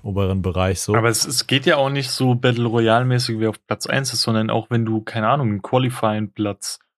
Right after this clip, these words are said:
Speaker 2: zwölf bist und wirst auf einmal Vierter, das ist brutal, weißt du, das ist richtig krank.
Speaker 1: Safe, aber das ist mir irgendwie nicht spektakulär genug, I don't know. Ich kann damit leider gar nichts anfangen.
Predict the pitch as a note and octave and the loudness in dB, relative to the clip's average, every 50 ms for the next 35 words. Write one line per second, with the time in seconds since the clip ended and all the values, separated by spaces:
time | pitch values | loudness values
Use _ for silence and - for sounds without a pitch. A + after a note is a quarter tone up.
0 | _ _ _ - - - A2+ C3+ F#3 A3 - - - A#2 A2+ A#2+ - - D3 B2 | _ _ _ -12 -6 -2 2 2 2 2 0 -2 -2 -2 -2 -2 -4 -4 -2 -2
1 | A2 A#2 A#2+ B2 B2 A#2 - - A2+ G#2+ F#2+ - - - B2+ A2 - G#2 G2 G2 | 0 -2 -2 -4 -6 -6 -4 -2 -2 -2 -2 -2 -2 -2 -2 -2 -2 -2 -4 -4
2 | F#2 - - G2 - - - _ _ _ - - G2+ - - - A#2+ A2+ G2+ F#2 | -4 -4 -4 -4 -4 -6 -10 _ _ _ -12 -10 -10 -4 -2 0 0 0 0 -2
3 | F#2 F2+ F#2 - - A#2 G#2+ G#2+ G2 - - G2+ - - - A#2 - - A#2 - | -6 -6 -8 -6 -6 -6 -6 -6 -6 -8 -10 -12 -10 -8 -6 -6 -6 -6 -8 -10
4 | _ _ _ _ - - - G2 F#2+ F#2+ F#2+ - _ _ _ _ _ _ _ _ | _ _ _ _ -14 -12 -8 -6 -6 -6 -6 -8 _ _ _ _ _ _ _ _
5 | _ _ _ _ _ _ - - - - B2+ A#2 A2 G2+ A2 G#2+ G2+ A2 A2 B2 | _ _ _ _ _ _ -10 -6 -2 2 2 2 2 2 0 0 0 2 2 2
6 | C3 C3 - D#3 C3+ B2+ A#2 - _ _ _ _ _ - C#3+ D3 D3 C#3 B2+ C3+ | 0 0 0 0 0 -2 -2 -8 _ _ _ _ _ 2 4 6 6 6 4 2
7 | B2 A2 - - - A#2+ A2+ G2 A2 G2+ - - G#2 F#2+ G2+ G2+ G2+ G2+ G2 F#2+ | 2 2 0 0 0 0 0 0 -2 -4 -2 -2 -2 0 2 2 2 0 0 -2
8 | F#2 F2+ F2 G#2+ G#2 G2 G2 F#2+ F#2 F#2 F2+ F#2 F#2 G2+ G2 - - A#2 A2+ G#2 | -4 -4 -4 -4 -2 -2 -2 -4 -4 -4 -6 -6 -6 -8 -12 -8 -6 -4 -2 -2
9 | G2+ G2+ G2 - G#2+ A2+ G#2+ A2+ A2 G#2+ - _ _ _ _ _ _ _ _ _ | -2 -4 -4 -2 -2 -2 0 -2 -2 -4 -6 _ _ _ _ _ _ _ _ _
10 | - C#3 A#2+ G#2 F#2 G2 F#2 - - F#2 F#2+ F#2 - G2 G2 F#2 | -2 0 0 0 -2 -4 -6 -6 -6 -6 -6 -6 -6 -6 -8 -8